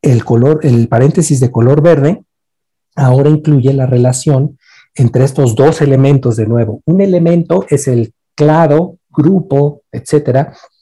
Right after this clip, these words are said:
que incluye a los rojos y al azul, y el otro es el puro silvanus, ¿no? Entonces, ahora vámonos del otro lado del arbolito. Tenemos a Homo, a Pan, Gorila, Pogo y Olobatis.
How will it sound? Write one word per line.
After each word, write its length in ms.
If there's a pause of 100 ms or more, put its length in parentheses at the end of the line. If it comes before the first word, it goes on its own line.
(680)
que 80
incluye 380
a 20
los 180
rojos 280
y 20
al 100
azul, 360 (580)
y 340
el 140
otro 380
es 220
el 140
puro 260
silvanus, 680 (160)
¿no? 260 (460)
Entonces, 600
ahora 440
vámonos 400
del 180
otro 220
lado 300
del 180
arbolito. 480 (240)
Tenemos 420
a 80
Homo, 460
a 160
Pan, 320
Gorila, 500
Pogo 280
y 120
Olobatis. 640